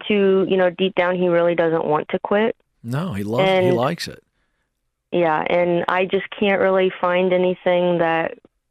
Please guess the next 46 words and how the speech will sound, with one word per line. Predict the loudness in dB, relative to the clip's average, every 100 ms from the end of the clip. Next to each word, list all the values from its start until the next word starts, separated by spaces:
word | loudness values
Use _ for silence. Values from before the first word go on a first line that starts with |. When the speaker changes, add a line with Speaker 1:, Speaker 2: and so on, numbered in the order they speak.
| _
Speaker 1:
gives | -2 -2
him | 0 0
that | 0 -4
push | -4 -2 -2 -10 -6
to | 0 2
Speaker 2:
Do | 2 2
you | 2
know | 2 4 4
if | 2
Speaker 1:
make | 0
that | 0 -2
Speaker 2:
it's, | -2 -2
Speaker 1:
change. | -2 -2 -6 -4
Speaker 2:
is | -2
it, | -2 -2
is | -4
it | -2
relaxing | 0 0 2 2 2 -2 -4 -4
to | -2
him? | 0 0 -2 -10 _ _ _ _
What | -2 0
is | 0 -2
the | -2
benefit? | 2 0 0 -6 -14 -14 _ _ _
Is | -4 0
it | 0
a |
buzz | 0 2 2 2 2
that | 2
Speaker 1:
Um, | 2 0
Speaker 2:
chills | 4 4 2
him | -2
out? | 0 0 0 -6
What's | -8
going | -4 -2 0
on? | -2 -4 -10 _ _ _ _ _ _ _ _
Speaker 1:
I, | 0 2
well, | 2 2
he | 2 0
does | 0 0
have | -2 0
A | -2
D | 0 0
D. | 0 0 -2 -8 _ _ _ _ _ _ _
Speaker 2:
Yeah. | -2
Speaker 1:
So, | 2 2 2 0